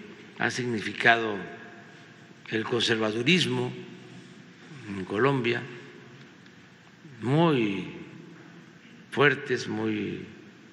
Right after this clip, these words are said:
duros, y históricamente, eh,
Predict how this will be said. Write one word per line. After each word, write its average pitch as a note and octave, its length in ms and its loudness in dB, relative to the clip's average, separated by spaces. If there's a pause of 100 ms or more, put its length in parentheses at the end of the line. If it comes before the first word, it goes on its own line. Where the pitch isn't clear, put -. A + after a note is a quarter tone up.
(160)
duros, B2+ 640 4 (1800)
y A#2 760 6 (2250)
históricamente, A#2 1120 6 (2250)
eh, D2+ 400 -12